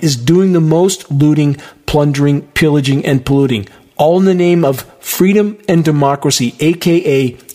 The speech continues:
empire. Is this the America that we're going to, quote, "make great again"? Does that mean it was truly great before? Perhaps back when America was a slave nation,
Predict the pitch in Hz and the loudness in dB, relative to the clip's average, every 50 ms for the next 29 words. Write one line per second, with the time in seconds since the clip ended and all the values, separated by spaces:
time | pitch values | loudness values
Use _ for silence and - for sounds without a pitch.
0 | - 170 165 160 143 - 127 113 104 95 90 92 - - - _ _ _ - - | -2 0 0 0 0 -2 -2 -4 -4 -4 -8 -12 -16 -20 -20 _ _ _ -20 -20
1 | - - - - 143 131 110 110 143 190 190 - - 226 226 202 180 180 180 190 | -20 -14 -4 -2 -2 -2 0 0 0 0 0 0 0 0 2 2 2 2 2 0
2 | 185 196 196 202 214 202 - _ _ - 143 143 151 147 131 147 156 160 156 151 | 0 0 -2 -2 -4 -8 -18 _ _ -2 -2 0 0 0 0 0 0 0 0 -2
3 | 131 - - 160 151 151 - - - - _ - 135 139 143 147 156 - - - | -4 -4 -2 -2 -2 -2 -4 -12 -20 -18 _ -2 0 0 0 0 -4 -6 -8 -8
4 | 139 120 - 143 135 147 165 165 - 156 139 131 120 131 131 143 175 202 196 196 | -6 -2 -2 0 0 0 -2 -2 -4 -4 -4 -2 -2 -2 0 0 0 -2 -2 -6
5 | - - - - - - - - - - - - 185 165 160 202 196 214 240 220 | -12 -20 -20 -20 -20 -20 -20 -20 -20 -14 -6 -2 -2 0 2 0 0 0 0 0
6 | 180 185 185 185 180 180 180 - - - _ _ _ - 349 208 156 147 - - | 2 2 2 2 0 -2 -6 -12 -20 -20 _ _ _ -8 -2 0 0 0 0 -4
7 | - - 180 175 165 165 131 139 147 151 160 156 120 117 - - - 131 139 175 | -2 0 0 0 0 0 0 0 0 0 0 -2 -4 -6 -4 -2 0 0 2 2
8 | 196 226 240 - - - - - - - _ - - 139 131 160 170 170 - - | 0 -2 -4 -10 -20 -20 -20 -20 -20 -20 _ -6 -2 0 0 0 0 -2 -4 -4
9 | - 151 170 165 - 151 127 117 120 127 135 147 156 156 156 143 135 117 117 107 | -2 -2 -2 -2 -2 -4 -2 -2 -2 0 0 0 0 -2 -2 -2 -2 -2 -2 -2
10 | - - - 143 151 160 156 160 165 170 165 - 180 170 | -4 -2 -2 0 0 0 0 0 0 0 0 0 -2 -2